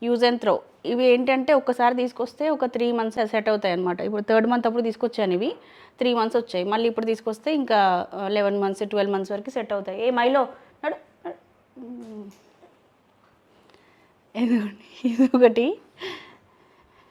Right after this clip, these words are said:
ఇదొకటి. వా, ఎంత బాగున్నాయో. And వైట్‌తో ఒకటి. త్రీ టాప్స్ కలిపి ప్రైస్ ఎంత వచ్చింది ఇది? ఎయిట్ ఫార్టీ నైన్ అండి, ఎయిట్ ఫార్టీ నైన్ only. నాకు సేమ్ ఇట్లాంటి పోల్కి డాట్స్ డ్రెస్ ఉండే,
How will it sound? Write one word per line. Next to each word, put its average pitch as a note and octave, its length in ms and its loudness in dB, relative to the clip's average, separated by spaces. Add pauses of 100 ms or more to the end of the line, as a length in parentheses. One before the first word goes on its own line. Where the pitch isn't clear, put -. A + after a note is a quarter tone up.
(320)
ఇదొకటి. F#3 580 -6 (520)
వా, F#3 100 -2
ఎంత F#3 200 -2
బాగున్నాయో. F#3+ 560 -4 (600)
And G3 160 -8
వైట్‌తో F#3 300 -4
ఒకటి. F3 280 -10 (440)
త్రీ A#3 320 2
టాప్స్ G#3 400 2 (100)
కలిపి G#3 640 0 (240)
ప్రైస్ G#3 260 0
ఎంత A3 200 -4
వచ్చింది A3 480 -4
ఇది? C4 200 -2 (520)
ఎయిట్ B3 180 4
ఫార్టీ A#3+ 280 2
నైన్ G3+ 200 0
అండి, F3+ 260 0 (280)
ఎయిట్ G3+ 200 -4
ఫార్టీ G3+ 240 0
నైన్ G3 280 0
only. G3 200 0 (360)
నాకు A3+ 120 -4
సేమ్ A#3+ 400 4
ఇట్లాంటి A#3 300 0
పోల్కి G#3+ 360 0
డాట్స్ A3 300 2
డ్రెస్ G3+ 280 -2
ఉండే, F#3+ 320 -2